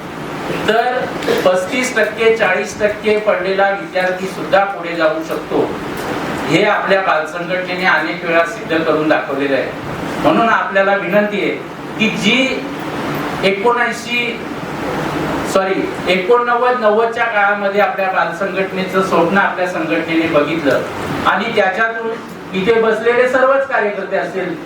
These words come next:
दशरथ भाऊ असेल, निलेश असेल, प्रकाश असेल, प्रदीप असेल, तिकडे बसलेले राजेश आहे, सुहास भाऊ आहे,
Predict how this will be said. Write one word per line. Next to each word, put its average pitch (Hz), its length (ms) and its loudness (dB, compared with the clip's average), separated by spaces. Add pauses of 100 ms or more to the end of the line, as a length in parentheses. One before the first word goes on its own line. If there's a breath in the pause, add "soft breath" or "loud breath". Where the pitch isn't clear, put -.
दशरथ 208 440 4
भाऊ 214 200 4
असेल, 214 420 0 (100)
निलेश 214 400 2
असेल, 214 460 2 (400)
प्रकाश 226 500 2
असेल, 214 460 0 (3000)
प्रदीप 262 460 2
असेल, 226 440 0 (340)
तिकडे 247 320 0
बसलेले 240 480 -2
राजेश 233 540 0
आहे, 220 380 4
सुहास 226 500 2
भाऊ 220 200 -2
आहे, 202 380 0